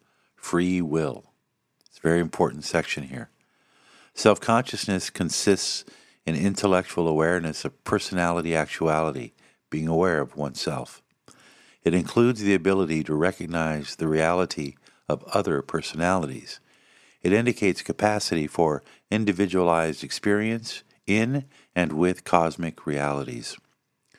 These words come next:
equivalating to the attainment of identity status in the personality relationships of the universe. Self-consciousness connotes recognition of the actuality of mind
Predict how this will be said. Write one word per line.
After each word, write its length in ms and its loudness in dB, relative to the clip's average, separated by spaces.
equivalating 840 2
to 160 -6
the 260 0
attainment 640 -2
of 220 0
identity 580 0
status 680 -2
in 80 -4
the 100 -2
personality 760 2
relationships 840 0
of 80 -2
the 80 -4
universe. 720 -4
Self-consciousness 1080 0
connotes 560 0
recognition 840 -4
of 140 2
the 160 2
actuality 840 0
of 120 -4
mind 640 0